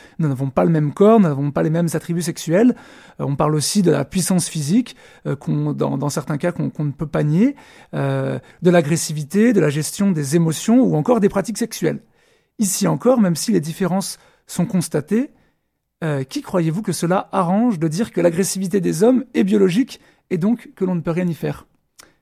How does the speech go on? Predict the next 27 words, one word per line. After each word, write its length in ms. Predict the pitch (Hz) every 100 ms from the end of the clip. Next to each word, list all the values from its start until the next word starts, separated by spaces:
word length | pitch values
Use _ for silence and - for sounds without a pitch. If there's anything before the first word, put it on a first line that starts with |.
| _
Je 140 | - 73
vous, 400 | 143 143 139 143
euh, 160 | 143
laisse 320 | 147 151 -
réfléchir 380 | 156 147 165 180
à 40 | 156
cette 140 | 151
question. 340 | 160 - 240 262 - - - -
On 80 | 165
voit 160 | 147
enfin 260 | 170 - 240
que 120 | 240
les 80 | 165
soi-disant 440 | - 180 175 196
différences 540 | 180 185 220 196 214 160
de 80 | 147
capacité 500 | 196 196 175 175 202
cognitive 520 | 185 165 - 220 175 - _ _
entre 280 | - 220 208
les 180 | 180 156
hommes 180 | 190 180 -
et 80 |
les 100 | 208
femmes 360 | - 190 240 208 - _ _ _ _ _ - -
tendent 280 | 202 220 -
à 100 | 160
disparaître 720 | 147 196 - 185 170 190 -